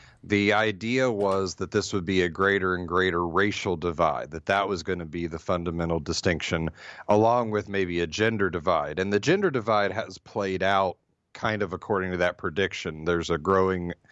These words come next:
seems to be an ever-growing gap between men and women. The, the racial gap, though, has not quite gone the way people thought. Uh,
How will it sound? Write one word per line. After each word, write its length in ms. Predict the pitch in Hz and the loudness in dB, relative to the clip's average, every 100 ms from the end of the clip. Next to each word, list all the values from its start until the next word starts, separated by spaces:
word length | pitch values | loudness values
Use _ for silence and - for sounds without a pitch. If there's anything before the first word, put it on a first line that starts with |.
| - | -10
seems 200 | - 135 | 0 2
to 60 | 113 | 4
be 80 | 113 | 2
an 80 | 104 | 2
ever-growing 460 | 104 90 104 95 | 0 2 0 0
gap 240 | 90 90 87 | 0 0 -2
between 280 | 101 98 | -8 -8
men 140 | 90 87 | -8 -6
and 100 | 87 | -2
women. 280 | 113 104 90 - - - - - | -2 -2 -4 -14 -20 -20 -20 -2
The, 200 | 113 104 | 0 2
the 140 | 85 110 | 0 0
racial 420 | 107 190 233 202 | 2 0 2 -2
gap, 300 | 143 120 113 | 0 0 0
though, 180 | 117 110 | -2 -2
has 340 | 104 107 90 | -2 -6 -6
not 360 | 95 113 135 - | -2 0 0 -2
quite 320 | - 120 95 | -2 -2 0
gone 340 | 101 98 101 | 0 0 -2
the 60 | 98 | -4
way 160 | 95 95 | -2 -4
people 420 | - 92 - 90 | -4 -8 -4 -4
thought. 460 | - 120 110 82 - | 0 2 4 0 -4
Uh, 360 | 92 87 87 | -2 0 -2